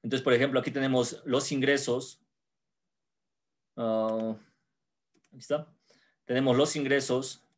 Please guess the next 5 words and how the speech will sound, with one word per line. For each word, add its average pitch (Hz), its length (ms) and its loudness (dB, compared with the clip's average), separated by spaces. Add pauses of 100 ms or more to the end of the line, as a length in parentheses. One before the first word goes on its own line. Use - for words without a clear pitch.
(440)
tenemos 117 340 2
los 160 220 6
egresos, 135 760 0 (400)
hacemos, 135 680 2
eh, 113 720 0